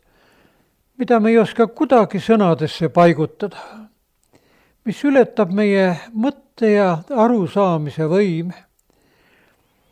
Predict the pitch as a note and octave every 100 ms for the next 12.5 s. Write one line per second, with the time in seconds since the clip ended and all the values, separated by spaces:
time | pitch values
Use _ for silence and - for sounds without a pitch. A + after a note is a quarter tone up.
0 | _ _ _ B3 B3 A#3+ A#3 _ - -
1 | - - - _ _ _ D4 A3+ C#4+ C#4
2 | _ B3+ A#3+ - - _ _ _ _ _
3 | - A3 A3+ G#3 B3 G#3+ E3+ - F#3+ E3+
4 | - _ - _ _ _ _ _ _ _
5 | _ _ - G#3+ F#3 A#3+ A3+ - _ _
6 | _ C4 C4+ F#3+ _ - A3 - F#3+ G#3+
7 | G3+ - - A#3 G#3+ E3+ B2+ - - -
8 | - _ C#4+ - A#3+ A#3 B3 A#3 A#3 A#3
9 | - A#3 B3 A#3+ F3+ F#3 E3+ - F#3 _
10 | _ B3 - A3+ A3 G#3+ D4 C#4+ - B3+
11 | A3+ A#3+ B3+ B3+ B3+ G#3 F#3 F3 F3 G3
12 | G3 D#3 F3 -